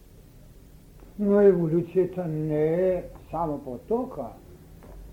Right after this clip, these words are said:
Еволюцията е едно ново достижение, с което съответната религия ви е донесла в свобода на сърцето, както юдейството казаха, „Със сърце се мисли“, както Бог се разгневи, че този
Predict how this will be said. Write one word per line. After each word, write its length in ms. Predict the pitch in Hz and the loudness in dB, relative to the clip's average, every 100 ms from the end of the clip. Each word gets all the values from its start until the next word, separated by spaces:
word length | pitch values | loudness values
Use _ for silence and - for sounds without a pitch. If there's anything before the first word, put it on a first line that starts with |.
| - - - - - - - | -18 -18 -20 -20 -20 -20 -8
Еволюцията 840 | 170 156 151 156 175 190 190 - 175 | -4 -2 -2 -2 -4 0 0 0 -4
е 80 | 170 | -2
едно 220 | 156 165 | -2 -4
ново 360 | 151 160 160 | -4 -4 -6
достижение, 920 | 147 147 - - 143 131 147 156 156 | -8 -10 -12 -12 -10 -6 -6 -6 -6
с 380 | 147 151 - - | -8 -10 -12 -10
което 540 | 147 151 147 156 170 170 - - - - | -6 -4 -4 -6 -8 -10 -14 -18 -18 -8
съответната 760 | 175 - 143 180 160 175 170 | -6 -6 -6 -8 -8 -8 -4
религия 540 | 151 143 156 151 165 156 | -4 -2 -6 -6 -4 -4
ви 80 | 156 | -4
е 140 | 151 | -6
донесла 680 | 139 151 156 156 - 156 139 - - - - | -6 -6 -4 -6 -6 -8 -8 -12 -20 -20 -10
в 140 | 151 156 | -8 -8
свобода 420 | - 151 151 151 | -8 -6 -4 -4
на 140 | 151 143 | -4 -6
сърцето, 680 | 151 143 131 - 269 - 160 | -6 -8 -8 -6 -6 -6 -8
както 340 | 143 139 - | -8 -8 -10
юдейството 760 | 143 143 131 156 120 - 143 - | -10 -8 -2 -2 -4 -12 -12 -8
казаха, 380 | 156 139 135 151 - - - | -8 -6 -8 -12 -14 -16 -10
„Със 120 | 165 - | -10 -6
сърце 440 | 160 139 - 180 - | -6 -6 -4 -4 0
се 60 | |
мисли“, 540 | 196 196 208 - 208 220 - - | 0 0 -4 -4 -4 -4 -6 -2
както 360 | 175 175 - 165 | -2 -2 -4 -8
Бог 340 | 131 185 185 - | 2 2 2 -4
се 140 | 175 | -2
разгневи, 760 | 180 139 143 175 165 190 220 - - - | -2 -2 -4 -2 0 2 0 -2 -14 -8
че 140 | 170 | -8
този 240 | - 180 | -2 -4